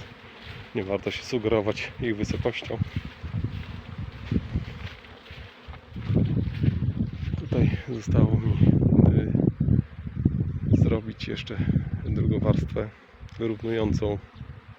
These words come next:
kleju. I będzie mo-, rob-, można robić jakiś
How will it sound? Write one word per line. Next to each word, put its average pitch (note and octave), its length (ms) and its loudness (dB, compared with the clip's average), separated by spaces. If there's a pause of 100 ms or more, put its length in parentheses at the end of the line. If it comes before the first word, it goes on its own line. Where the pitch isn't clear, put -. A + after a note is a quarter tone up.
(300)
kleju. G#2+ 320 0 (1000)
I B2+ 40 -10
będzie G#2 420 -6
mo-, G2+ 180 -2
rob-, G#2 340 -2
można G#2+ 380 -2
robić G2+ 320 -2
jakiś - 340 -6